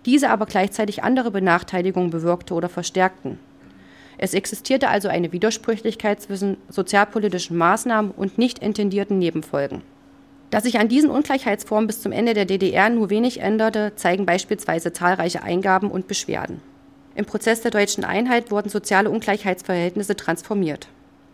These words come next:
Der politische Wandel neunzehnhundertneunundachtzig und mit ihm die wirtschaftlichen und sozialen Veränderungen neunzehnhundertneunzig veränderten und beeinflussten auch die sozialpolitische Stellung des Betriebes in der Transformationszeit,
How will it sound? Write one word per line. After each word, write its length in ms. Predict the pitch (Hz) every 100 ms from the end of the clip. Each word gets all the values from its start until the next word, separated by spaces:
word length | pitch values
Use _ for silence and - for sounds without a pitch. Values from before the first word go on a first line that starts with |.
| _ - - - -
Der 60 | 196
politische 500 | 262 269 285 262 208
Wandel 300 | 214 269 240
neunzehnhundertneunundachtzig 1200 | 220 226 233 208 190 185 185 214 - - 247 -
und 80 |
mit 180 | 208 202
ihm 140 | 233 226
die 100 | 208
wirtschaftlichen 640 | 220 - 226 - 214 214
und 100 | 196
sozialen 460 | 190 185 190 202 226
Veränderungen 560 | 202 214 240 208 202
neunzehnhundertneunzig 1120 | 196 196 208 190 175 180 175 233 - 233 -
veränderten 560 | - 202 196 262 269 262
und 140 | 208
beeinflussten 600 | 170 180 220 240 233 226
auch 220 | 135 202 -
die 120 | 220
sozialpolitische 760 | 208 - 190 208 220 208 190
Stellung 360 | 185 185 180 208
des 120 | 190
Betriebes 580 | - - - 196 175 -
in 140 | -
der 100 | 180
Transformationszeit, 1120 | 165 175 170 170 156 160 156 147 - - 123